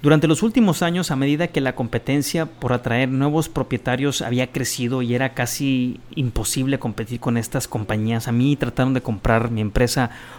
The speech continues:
varias veces, en varias ocasiones. Eh, no tenía urgencia de vender, para serles honesto.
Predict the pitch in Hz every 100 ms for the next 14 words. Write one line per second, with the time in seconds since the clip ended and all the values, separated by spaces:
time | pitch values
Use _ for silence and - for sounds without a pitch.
0 | - 113 135 147 135 - 113 - 147 -
1 | - - - - 104 110 139 156 - -
2 | 110 - 110 123 147 - - - - -
3 | - - 131 123 120 120 131 143 160 180
4 | 165 151 - 139 135 151 127 107 104 101
5 | 110 - - - - - - - 120 120
6 | 120 117 107 107 - 160